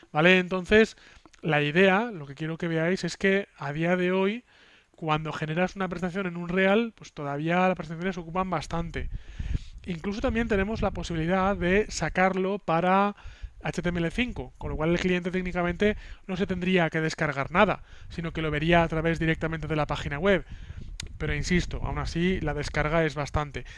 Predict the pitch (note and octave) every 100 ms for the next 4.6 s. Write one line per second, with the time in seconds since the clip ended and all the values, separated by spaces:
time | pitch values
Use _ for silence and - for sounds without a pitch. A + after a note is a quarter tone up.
0 | - - D#3+ F3 F#3 F3+ - F3+ E3+ A3
1 | A#3+ _ _ - D#3 D3+ D#3 E3 E3+ E3
2 | E3 E3+ E3+ D#3+ E3 D#3+ D#3 F3+ F3 A3
3 | B3+ B3+ - C#3 C#3 D3 C#3+ D3 D#3 -
4 | - D#3+ D#3+ - A#3